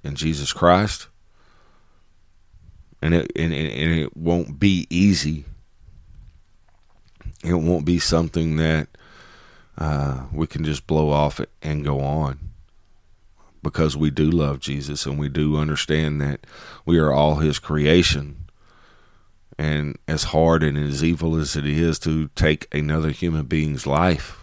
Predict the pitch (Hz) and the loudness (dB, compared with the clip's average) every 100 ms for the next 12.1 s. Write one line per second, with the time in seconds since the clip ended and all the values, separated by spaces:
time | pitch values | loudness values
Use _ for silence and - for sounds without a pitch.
0 | - 80 78 73 85 78 71 - 82 85 | -6 -4 -2 -2 -2 -2 -4 0 2 4
1 | 80 73 80 76 - _ - - - - | 2 4 4 4 0 _ -20 -20 -20 -20
2 | - - - - - - - _ - _ | -20 -20 -20 -20 -20 -20 -20 _ -20 _
3 | _ _ - - - - - - - - | _ _ -20 -20 -20 -20 -20 -20 -20 -20
4 | _ _ _ _ _ _ _ _ _ _ | _ _ _ _ _ _ _ _ _ _
5 | _ _ _ _ _ _ _ _ _ 80 | _ _ _ _ _ _ _ _ _ 0
6 | 90 90 82 80 82 80 80 78 - 80 | 4 4 4 4 2 2 2 0 0 2
7 | 87 - _ _ - - 85 92 - 71 | 2 2 _ _ -18 0 4 4 2 -4
8 | 73 71 - - - _ - - - _ | -6 -10 -14 -20 -20 _ -20 -20 -20 _
9 | _ _ _ _ - _ _ _ _ - | _ _ _ _ -20 _ _ _ _ -20
10 | _ _ _ _ _ _ _ 78 - 80 | _ _ _ _ _ _ _ -4 0 4
11 | 80 85 78 78 76 69 - 87 85 80 | 4 4 2 2 0 0 2 4 4 0
12 | - | -8